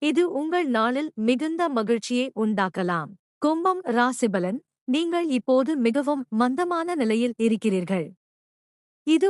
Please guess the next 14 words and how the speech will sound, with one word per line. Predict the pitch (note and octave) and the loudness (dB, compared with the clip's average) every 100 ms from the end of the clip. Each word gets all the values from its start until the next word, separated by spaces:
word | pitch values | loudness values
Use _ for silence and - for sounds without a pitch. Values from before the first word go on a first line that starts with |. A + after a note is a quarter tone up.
| F4+ | 2
உங்களுக்கு | D#4 D#4+ D4+ - C#4 | 0 0 0 -2 2
தெரியாமல் | B3 B3+ B3+ A#3+ B3 B3 | 2 4 2 2 0 0
உங்களை | B3+ C4+ C#4 C4+ A#3+ | 0 0 2 2 2
மெதுவாக | A3 A3+ C4+ D4 E4+ E4+ | 2 2 0 0 -2 -4
செயல்பட | - A#3 A3+ G#3 G#3+ | 0 -2 0 0 0
வைக்கிறது. | F#3 F3 G3 E3+ F3 - _ _ _ _ _ _ _ _ _ | -2 -2 -2 -2 -4 -6 _ _ _ _ _ _ _ _ _
இதனால், | B3 B3 C4+ A#3 F#3+ - _ | 4 4 2 0 -4 -8 _
நீங்கள் | A3+ B3+ C#4+ B3 C#4 G4 _ _ | 0 2 2 0 -2 -4 _ _
உங்கள் | D#4 F4 F#4+ F4+ | -4 -2 0 0
விருப்பத்தையும் | B3 D4 - G#3+ A3+ A#3 B3+ B3 _ _ | 0 0 0 0 0 0 0 -4 _ _
செயல்பாட்டையும் | - D4 F#4 F#4+ C4+ C4 C4+ B3+ B3+ - | 0 0 2 2 0 2 0 0 -2 2
இழந்து | B3 C4+ D#4 D#4+ | 2 2 0 0
விடாதீர்கள். | A#3 G#3+ G#3 F#3+ E3+ G3 D#3+ - _ _ _ _ _ _ _ _ | 0 2 0 -2 -2 -4 -4 -10 _ _ _ _ _ _ _ _
ஒருவேளை | A3 C#4 D4+ C#4 D4 D#4 | 0 2 2 0 0 -2